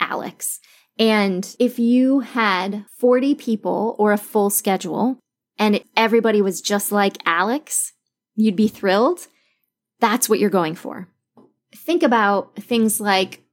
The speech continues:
what does this person like to eat? What do they like to read? Where do they shop? How do they spend their extra income? Do they have pets? What are their names? What magazines do they read?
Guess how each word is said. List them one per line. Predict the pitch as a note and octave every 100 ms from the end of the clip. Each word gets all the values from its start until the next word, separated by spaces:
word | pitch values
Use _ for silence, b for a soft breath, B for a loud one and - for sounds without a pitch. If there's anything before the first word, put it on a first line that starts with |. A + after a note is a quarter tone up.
| _ _
what | - G#3 G3 -
does | G#3+ G3
this | A3+
person | - - B3 C#4 C#4
like | C4+ -
to | D#4 F4
eat? | F4 - _ _
What | - G3+
do | G#3
they | A3 A3+
like | A#3+ A#3+
to | - C#4
read? | A#3+ E4+ C4+ F#3+ F3 -
Where | F#3 G3 G3
do | G3+
they | G#3 B3+
shop? | B3 - D4 D#4 F3 - B B B B
How | - A#3
do | B3
they | A#3+ B3
spend | B3 - B3 A#3+
their | B3 -
extra | B3+ - C#4 -
income? | D#4 D#4+ - G3 - F#3+ -
Do | F#3
they | F#3 F#3+
have | F#3 G3+ -
pets? | - C4+ F#4 - - - G3
What | F#3 G3+
are | G#3+
their | A#3+ B3+
names? | D#4 F4+ G3+ F3 F3 - -
What | F#3 G3 G3
magazines | A#3+ D4 C4 G3+ F3 E3 -
do | -
they | E3 E3 F3
read? | E3+ D#3 -